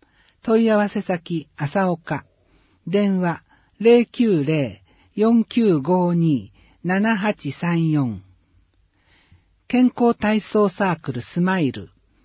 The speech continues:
ストレッチ、リズム体操、フォークダンス。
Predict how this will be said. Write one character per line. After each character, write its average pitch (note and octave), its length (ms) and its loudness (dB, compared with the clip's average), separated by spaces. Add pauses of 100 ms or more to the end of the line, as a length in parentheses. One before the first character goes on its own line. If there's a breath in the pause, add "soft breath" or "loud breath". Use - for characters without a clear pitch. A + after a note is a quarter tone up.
(180)
ス - 140 -20
ト A#3 140 4
レ A3+ 120 2
ッ G3+ 60 -4 (140)
チ、 - 240 -14 (140)
リ E3 160 -2
ズ A3 140 -2
ム A3+ 120 0
体 F#3+ 260 -2
操、 A#2+ 380 -10 (240)
フ G#3+ 140 2
ォ G#3 40 2
ー - 20 -2
ク G3+ 120 -4
ダ F3 160 -2
ン C3+ 100 -2
ス。 - 40 -18